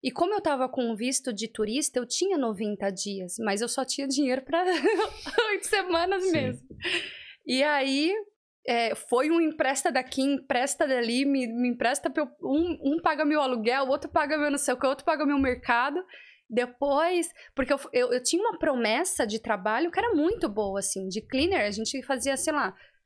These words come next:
Speaker 1: eu fazia sessenta, setenta horas por semana, eu não tava nem aí, eu queria era trabalhar mesmo. Me
Speaker 2: Uhum.
Speaker 1: pagavam, sei lá, dezessete dólares a hora, eu falava, "Ó, me põe na shift."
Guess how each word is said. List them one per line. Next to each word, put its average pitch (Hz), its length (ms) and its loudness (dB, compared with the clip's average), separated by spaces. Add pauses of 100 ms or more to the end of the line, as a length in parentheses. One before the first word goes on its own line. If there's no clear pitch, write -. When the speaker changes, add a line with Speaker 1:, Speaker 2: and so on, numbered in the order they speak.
(160)
Speaker 1:
eu 240 80 -4
fazia 381 260 2
sessenta, 302 640 0
setenta 320 460 0
horas 302 200 2
por - 160 -4
semana, 233 440 0
eu - 20 2
não 311 100 0
tava 349 240 2
nem 349 240 2
aí, 311 420 0
eu 240 100 2
queria 330 540 0
era 330 160 0
trabalhar 330 580 0
mesmo. 254 500 -2 (320)
Me 226 180 -4
Speaker 2:
Uhum. 247 60 -10
Speaker 1:
pagavam, 262 380 0
sei 269 160 -2
lá, 247 60 2
dezessete 226 600 0
dólares 226 440 0
a 208 100 2
hora, 240 220 2
eu 294 60 0
falava, 247 300 2
"Ó, 226 60 -4
me 240 80 -6
põe 233 260 0
na 320 100 2
shift." - 460 -4